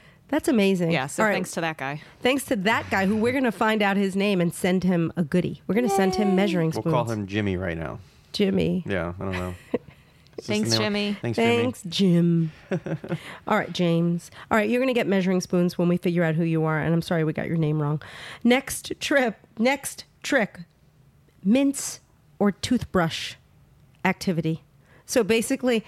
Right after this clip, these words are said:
Speaker 1: if you put something minty in your mouth, like, be it a Lifesaver, a Certs,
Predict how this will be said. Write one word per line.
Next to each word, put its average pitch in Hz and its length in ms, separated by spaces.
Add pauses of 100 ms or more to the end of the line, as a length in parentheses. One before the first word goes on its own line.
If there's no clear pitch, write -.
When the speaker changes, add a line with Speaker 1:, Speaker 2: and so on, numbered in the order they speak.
(140)
Speaker 1:
if 202 120
you 247 120
put 339 180
something 294 320
minty 220 300
in 202 80
your 185 100
mouth, 160 340
like, 160 200 (340)
be 185 160
it 175 80
a 165 140
Lifesaver, 175 760 (380)
a 175 120
Certs, - 640